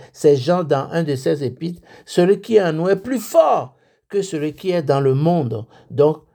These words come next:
ne craignez pas. C'est ce que Yeshua même nous a dit. Ne craignez pas, j'ai vaincu le monde.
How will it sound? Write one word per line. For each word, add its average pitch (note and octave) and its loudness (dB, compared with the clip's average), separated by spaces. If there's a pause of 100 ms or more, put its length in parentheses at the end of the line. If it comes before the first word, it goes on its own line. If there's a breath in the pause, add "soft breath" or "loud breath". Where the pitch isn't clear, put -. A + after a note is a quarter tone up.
(280)
ne D#3 0
craignez E3 0
pas. E3+ -6 (760)
C'est C3+ -2
ce C3 -10
que E3+ -2
Yeshua C#3+ 0
même B2+ -4
nous B2 -6
a - -2
dit. C#3 -4
Ne C#3+ -4
craignez D3 -2
pas, E3 -2 (300 loud breath)
j'ai C3 2
vaincu C3 -4
le C#3 0
monde. C3 -2